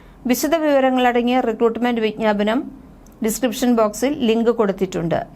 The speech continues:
ഏതെങ്കിലും ഒരു സർക്കിളിലേക്ക് മാത്രമേ അപേക്ഷിക്കാൻ പാടുള്ളൂ. യോഗ്യത അംഗീകൃത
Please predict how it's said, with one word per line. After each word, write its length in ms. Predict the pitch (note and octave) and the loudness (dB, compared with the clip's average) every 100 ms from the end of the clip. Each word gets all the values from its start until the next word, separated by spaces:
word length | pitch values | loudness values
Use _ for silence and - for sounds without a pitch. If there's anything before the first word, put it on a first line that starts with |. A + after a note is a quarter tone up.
| G3 | 2
ഏതെങ്കിലും 440 | G3+ A3+ A#3 B3 B3+ | 4 2 2 0 2
ഒരു 120 | B3 C4 | 2 2
സർക്കിളിലേക്ക് 580 | B3+ A3+ A#3+ A#3 A#3 B3 A#3 | 0 0 0 0 0 0 0
മാത്രമേ 380 | G#3+ A3 A3+ D4 - | 0 0 0 0 0
അപേക്ഷിക്കാൻ 560 | G3+ G#3+ G#3+ A3 A3 A#3 C4 | 2 2 2 -2 0 0 2
പാടുള്ളൂ. 440 | G3 E3+ D3+ C#3+ F#3+ - - - - - B3+ | 0 0 -4 -6 -8 -14 -20 -20 -20 -2 2
യോഗ്യത 360 | C4+ C4+ C#4 C#4 C#4 A#3+ | 2 2 2 2 0 0
അംഗീകൃത 420 | A#3+ C4 C4 | 2 4 2